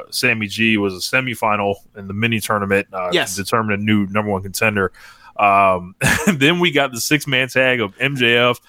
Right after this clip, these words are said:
Speaker 1: Blade, and the Butcher.
Speaker 2: Well, hold on,
Speaker 1: And
Speaker 2: before we get to that.
Speaker 1: Yeah.
Speaker 2: How do you feel about, how,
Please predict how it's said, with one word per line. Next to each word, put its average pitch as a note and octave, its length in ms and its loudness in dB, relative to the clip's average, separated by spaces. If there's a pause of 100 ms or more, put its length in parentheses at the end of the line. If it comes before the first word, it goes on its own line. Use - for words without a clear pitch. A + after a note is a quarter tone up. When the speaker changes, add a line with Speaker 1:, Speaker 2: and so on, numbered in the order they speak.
(580)
Speaker 1:
Blade, B2+ 340 4
and A2+ 60 -4
the G2+ 40 -4
Butcher. C#3 640 0 (120)
Speaker 2:
Well, F3+ 120 -2
hold D#3+ 140 -2
on, G#2+ 80 4
Speaker 1:
And G2+ 280 2
Speaker 2:
before F3 120 -2
we D#3+ 120 -2
get C#3+ 140 -2
to A#2 80 -8
that. - 180 -16 (340)
Speaker 1:
Yeah. G2+ 180 -2 (600)
Speaker 2:
How A#3 240 0
do C#4+ 120 -6
you B3+ 160 0
feel G#3+ 300 2
about, D#3+ 440 0
how, A#3 320 0